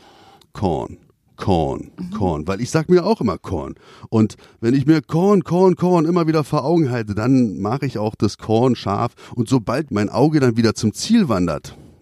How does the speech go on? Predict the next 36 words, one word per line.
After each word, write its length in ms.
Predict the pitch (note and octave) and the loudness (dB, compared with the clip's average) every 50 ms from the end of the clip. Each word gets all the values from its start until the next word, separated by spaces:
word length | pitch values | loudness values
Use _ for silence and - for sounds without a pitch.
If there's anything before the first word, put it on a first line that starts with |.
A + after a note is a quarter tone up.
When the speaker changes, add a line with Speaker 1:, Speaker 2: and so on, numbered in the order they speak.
| - | -20
Speaker 1:
ist 300 | - - - - - - _ - | -18 -16 -16 -16 -16 -14 _ -6
der 100 | E2 D#2+ | -6 -4
ganze 540 | D2+ F2 G#2+ A#2 - - C#3 B2 A#2 A2+ G#2 - - _ _ _ _ _ - | -2 0 -2 0 0 2 2 4 4 4 2 -2 -10 _ _ _ _ _ -10
Treffer 360 | - - G2 F#2+ - G#2 F#2+ | -6 -4 -2 0 2 2 2
liegt 220 | F2 F2 E2+ - - | 0 -2 -4 -4 -4
dann 140 | D#2 D2 | -4 -4
sonst 380 | C#2+ - - F2 D#2+ - - - | -4 -6 -8 -8 -8 -8 -10 -14
wo. 140 | - - - - - - | -14 -14 -16 -14 -6 -2
Also 200 | G2 G2+ G2 A2+ | -2 0 0 2
immer 300 | B2+ D3 E3 E3 D#3 B2+ | 2 2 4 4 2 2
schön 440 | - - - C3+ C3 C3 C#3 C3 - - - - _ - | 0 0 4 6 6 6 6 4 2 -4 -10 -14 _ -4
das 200 | G2 F2 - - | -4 -4 -4 -6
Korn 340 | - - C#3+ D3 E3+ F#3+ F3+ | -6 -2 2 2 4 2 2
scharf, 420 | - - D#3+ D3+ D3+ D3+ D3+ - - _ _ | 2 0 0 0 0 0 -4 -6 -12 _ _
Kimme 320 | - - G3+ G3 F#3+ E3+ | -2 0 2 4 4 4
unscharf 580 | - - F#3 F#3 E3 - - D#3+ C#3+ C#3+ C#3 - | 4 4 2 2 2 0 -2 0 0 0 -2 -2
und 160 | - A#2 F#2+ | -2 -2 -2
das 220 | E2+ - - - - | -2 -6 -10 -12 -8
Ziel 220 | - G3+ G#3 G#3 | -4 -2 -2 0
unscharf, 580 | - - G#2 - - - B2 A#2+ A#2 - - _ _ _ _ | 2 0 0 0 -2 -4 -4 -4 -4 -6 -8 _ _ _ _
dann 160 | - - D3 | -10 -10 -10
passt 360 | - - - C3+ - - - - | -8 -8 -10 -10 -10 -12 -14 -18
es. 220 | - - - - - | -18 -18 -14 -10 -6
Speaker 2:
Und 140 | G3 F#3 D#3+ | -6 -2 -2
wenn 120 | F3 F3 | 0 -2
ich 80 | F3 E3 | 0 -2
jetzt 180 | F3 E3+ - F3 | -4 -4 -2 -4
mit 180 | E3+ D3+ - | -4 -2 -2
beiden 320 | - D#3 D#3+ E3 F#3 F#3+ - | 0 0 0 2 0 0 0
Augen 400 | - D#3 D3 D3+ D#3 D#3+ D#3+ D3 | -2 -4 -4 -2 -2 -2 -4 -4
offen 580 | - D3 D#3 D#3+ - F#3+ F#3+ F#3+ F#3+ F#3 F#3 F3 - - - | -4 -4 -4 -2 -2 0 0 0 0 -2 -4 -6 -10 -16 -10
trainiere, 640 | - F#3 G3 G3 G3 G#3 G#3+ G3+ G#3+ A#3 B3 C#4 D4 - _ _ _ _ _ _ _ | -4 -2 2 2 4 4 4 4 4 2 2 2 0 -6 _ _ _ _ _ _ _
auf 160 | - E3 D#3+ - | -4 -4 -4 -2
Korn 260 | - E3+ F3 F#3+ G3 | -2 0 0 0 0
zu 120 | - A#3+ - | 0 -2 0
gucken, 380 | - A#3+ A3+ - A#3+ B3 B3+ | 0 -2 0 0 -2 -2 -2